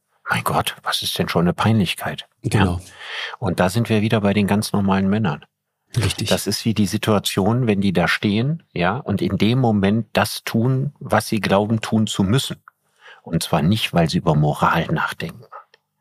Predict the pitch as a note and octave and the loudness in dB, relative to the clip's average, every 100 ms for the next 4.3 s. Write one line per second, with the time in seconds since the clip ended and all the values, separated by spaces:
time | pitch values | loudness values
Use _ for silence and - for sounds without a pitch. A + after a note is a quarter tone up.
0 | _ _ - - G2 G2 E2+ F2 F2 G2+ | _ _ -8 0 0 2 0 0 -2 0
1 | E2+ G#2 A2 G2+ F#2+ F#2 F2 E2+ E2+ D#2+ | 2 2 4 4 2 2 0 0 0 0
2 | F2+ - F#2 - F2 E2 - G2 - - | -2 0 -2 0 -4 -4 -4 -4 0 2
3 | G2+ F#2+ F2+ B2+ G2 F#2+ G#2 G#2 D3 C3+ | 4 2 2 0 0 0 0 0 0 0
4 | A#2+ E2+ | -2 -4